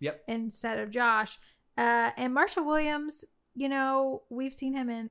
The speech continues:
Speaker 2: Follow Me to Daisy Hills,
Speaker 1: Mm-hmm.
Speaker 2: and I thought he played this character very well because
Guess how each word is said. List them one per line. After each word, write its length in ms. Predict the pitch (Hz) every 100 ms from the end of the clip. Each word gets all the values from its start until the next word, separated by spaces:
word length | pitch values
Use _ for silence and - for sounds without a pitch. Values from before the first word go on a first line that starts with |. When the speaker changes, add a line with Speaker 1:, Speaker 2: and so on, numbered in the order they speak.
| -
Speaker 2:
Follow 280 | 240 240 247
Me 340 | 233 226 226
to 140 | 226 208
Daisy 360 | 220 220 220
Hills, 520 | 208 233 233 233 240 233
Speaker 1:
Mm-hmm. 560 | - 104 - _ - 226
Speaker 2:
and 640 | 226 226 226 220 220 214 - _ _ -
I 520 | 226 226 233 233 233 -
thought 220 | 220 214 -
he 100 | 226
played 640 | - 226 214 214 214 233 _
this 360 | 214 214 233
character 800 | - 226 220 226 - 226 220 220 - 220
very 300 | 226 226 233
well 400 | 349 247 220 294 - _ _ 226
because 960 | 233 226 - 233 226 226 226 226 220